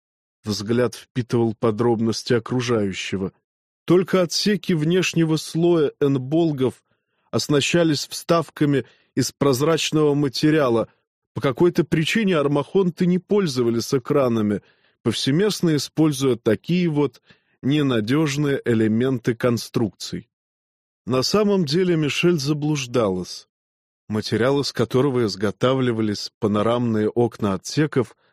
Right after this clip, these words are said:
по прочности не уступал броне, но узловые станции давно выработали положенный срок эксплуатации.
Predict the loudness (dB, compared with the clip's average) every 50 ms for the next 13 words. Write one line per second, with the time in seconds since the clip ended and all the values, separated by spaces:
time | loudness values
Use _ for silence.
0 | _ _ _ _ -4 -2 0 2 0 2 0 0 0 0 0 -2 0 -2 0 0
1 | 2 2 0 -2 -4 -4 -6 -6 -2 0 2 2 2 0 0 0 0 0 2 0
2 | 0 0 0 -2 -2 -4 -8 _ _ _ _ _ _ _ -2 -2 -2 -2 -2 0
3 | 0 0 0 2 0 0 0 -2 -4 -2 0 0 2 2 -2 -4 -2 0 0 0
4 | 0 0 -2 -2 0 -2 -2 0 0 0 0 0 0 -2 -4 -2 -2 0 0 0
5 | -2 -4 -2 -2 0 0 0 -2 -2 -6 _ _ _ _ _ _ _ _ _ _
6 | -2 0 2 2 0 0 0 0 0 0 -2 -2 -2 -2 -2 -2 -2 -4 -10 -14
7 | -14 -14 -12 -2 0 0 0 0 0 -2 -2 -2 -4 -6 -8 -8 -10 -12 -16 -16
8 | -20